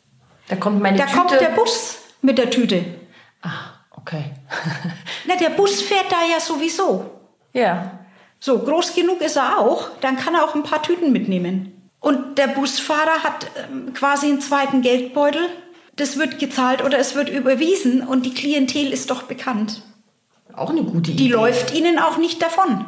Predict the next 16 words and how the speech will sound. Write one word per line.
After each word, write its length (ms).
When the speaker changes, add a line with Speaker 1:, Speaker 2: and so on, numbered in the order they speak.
Speaker 1:
Nein. 380
<laughs> 560
Speaker 2:
Ja, 300
die 140
ist 120
froh, 360
dass 240
der 120
Bus 360
kommt 540
mit 140
den 100
Lebensmitteln. 840
Speaker 1:
Ja. 500
Speaker 2:
Und 200
so, 380